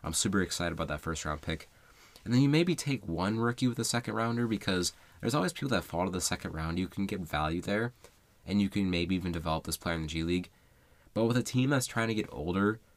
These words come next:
I'm not a fan of taking three second round picks. Like, the second round picks just don't pan out as much. Like, I, I don't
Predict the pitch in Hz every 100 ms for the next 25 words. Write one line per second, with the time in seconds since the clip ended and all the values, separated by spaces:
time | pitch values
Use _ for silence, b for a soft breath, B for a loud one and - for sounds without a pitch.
0 | B B - 110 107 117 123 - 107 104
1 | - 107 104 82 - 87 92 98 95 98
2 | 98 82 85 87 - 92 139 - b b
3 | b b b - 101 - 90 104 - 156
4 | 165 131 - 117 - 113 - 92 95 -
5 | 87 76 76 76 82 87 - - b b
6 | b b b b b b - 85 85 80
7 | - - - - - - _ _ _ -
8 | - - - - - 90 90 90 95 95